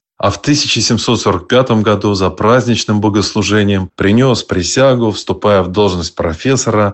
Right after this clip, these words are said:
Михаил Васильевич Ломоносов. Весь девятнадцатый век собор впитывал в себя и духовно умножал славу величайших флотоводцев и кавалеров ордена святого Андрея Первозванного. А когда наступило безбожное лихолетие,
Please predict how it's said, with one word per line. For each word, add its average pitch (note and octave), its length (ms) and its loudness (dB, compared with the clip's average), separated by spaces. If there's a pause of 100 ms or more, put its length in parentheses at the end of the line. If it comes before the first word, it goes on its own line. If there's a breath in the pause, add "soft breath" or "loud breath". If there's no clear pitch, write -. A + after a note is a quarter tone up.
Михаил F#2 500 0
Васильевич F#2 680 -2
Ломоносов. F#2+ 800 -2
Весь A2 380 2
девятнадцатый A2+ 720 0
век F2+ 440 -2
собор G2+ 460 0
впитывал A2+ 580 -2
в F2+ 60 -4
себя F2 540 -2
и A2 120 -2
духовно A#2 640 0
умножал G#2+ 460 2
славу G#2+ 420 0
величайших F#2+ 680 -2
флотоводцев G2 760 -2 (100)
и C#3 260 2
кавалеров G2+ 760 0
ордена G2 580 0
святого F#2 500 -2
Андрея F2 320 -2
Первозванного. E2 960 -6 (280)
А F2 80 -4
когда F#2+ 260 0
наступило F#2 720 -2
безбожное F#2 600 -2
лихолетие, F2 760 -4